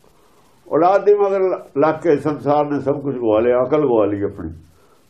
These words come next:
ਸੰਸਾਰ, ਜਿਹੜੇ ਲੋਕ ਕਹਿੰਦੇ ਛੋਟੇ ਬੱਚਿਆਂ ਨੂੰ ਖੁੱਲ੍ਹ ਦਿਓ,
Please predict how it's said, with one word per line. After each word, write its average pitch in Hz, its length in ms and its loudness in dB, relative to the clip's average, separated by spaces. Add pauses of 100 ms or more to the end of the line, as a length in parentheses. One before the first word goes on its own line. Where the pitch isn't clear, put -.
ਸੰਸਾਰ, 156 680 0 (260)
ਜਿਹੜੇ 226 260 4
ਲੋਕ 240 240 0
ਕਹਿੰਦੇ 220 300 0
ਛੋਟੇ 190 260 2
ਬੱਚਿਆਂ 196 340 2
ਨੂੰ 190 140 -6
ਖੁੱਲ੍ਹ 196 200 0
ਦਿਓ, 175 420 2